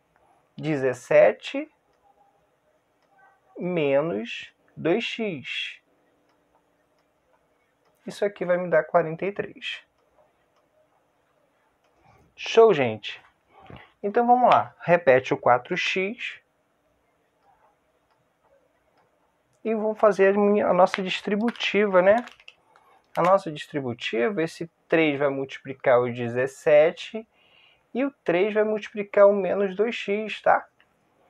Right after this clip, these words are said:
Então vai ficar três vezes dezessete, cinquenta e um. Então aqui vai ficar mais cinquenta e um. E três vezes menos dois x, né?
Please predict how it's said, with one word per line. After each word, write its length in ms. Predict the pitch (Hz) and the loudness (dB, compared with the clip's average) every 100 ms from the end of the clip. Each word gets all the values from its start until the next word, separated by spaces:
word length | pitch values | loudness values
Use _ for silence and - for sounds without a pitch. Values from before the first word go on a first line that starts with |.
| _ - _ _ | _ -20 _ _
Então 220 | 151 165 160 | -4 0 0
vai 100 | 156 | 0
ficar 540 | - - 147 127 120 | -6 -2 0 0 0
três 380 | - 190 180 135 | 2 4 4 -2
vezes 500 | 123 131 127 120 120 | -4 -2 -2 -4 -10
dezessete, 1200 | 123 117 120 135 151 - 180 175 190 - 254 262 - - | -10 -8 -2 0 0 2 6 6 4 -4 -6 -6 -16 -20
cinquenta 500 | - 226 202 208 262 | -12 -2 0 0 0
e 40 | |
um. 300 | 269 240 208 - _ _ - | 0 0 -2 -8 _ _ -20
Então 160 | - - | -10 -8
aqui 220 | 120 - | -8 -6
vai 100 | 131 | -6
ficar 220 | - - | -2 -2
mais 400 | 156 156 143 196 - | -2 0 0 -2 -10
cinquenta 400 | 196 190 196 226 | -10 -8 -6 -6
e 60 | |
um. 200 | 233 135 - _ _ _ _ _ _ _ _ _ _ _ _ _ _ _ _ _ _ _ _ _ _ _ _ _ _ - - _ _ _ _ _ | -6 -8 -12 _ _ _ _ _ _ _ _ _ _ _ _ _ _ _ _ _ _ _ _ _ _ _ _ _ _ -20 -20 _ _ _ _ _
E 100 | 202 - _ | -4 -4 _
três 380 | 220 247 233 185 | 2 2 0 -4
vezes 440 | 160 151 143 135 139 | 0 0 0 -4 -4
menos 380 | 135 131 135 | -4 -4 -6
dois 240 | 131 147 170 | -4 -4 -6
x, 560 | - 175 190 233 - - _ | -8 -6 -6 -6 -12 -16 _
né? 200 | 175 - | -2 -2